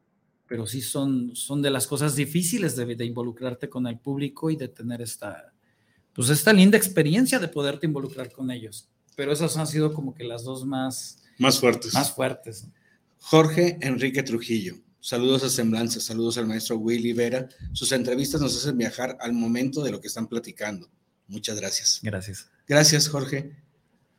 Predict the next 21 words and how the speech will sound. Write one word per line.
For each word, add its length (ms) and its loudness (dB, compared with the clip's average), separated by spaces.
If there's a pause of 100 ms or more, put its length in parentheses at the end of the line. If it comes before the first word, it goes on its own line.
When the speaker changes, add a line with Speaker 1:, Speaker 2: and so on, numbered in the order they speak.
(140)
Speaker 2:
De 100 8
eso 180 8
se 40 0
trata, 340 2
de 140 0
que 140 2
ustedes 360 6
puedan 300 8
vivir 540 0 (500)
esas 260 4
experiencias 500 0
junto 240 -2
con 120 -8
nosotros. 600 -10 (200)
Speaker 1:
Sí. 240 -14 (520)
Speaker 2:
La 100 4
Semblanza 580 6
es 160 2
precisamente 1000 0 (200)
dar 540 2
fe 400 0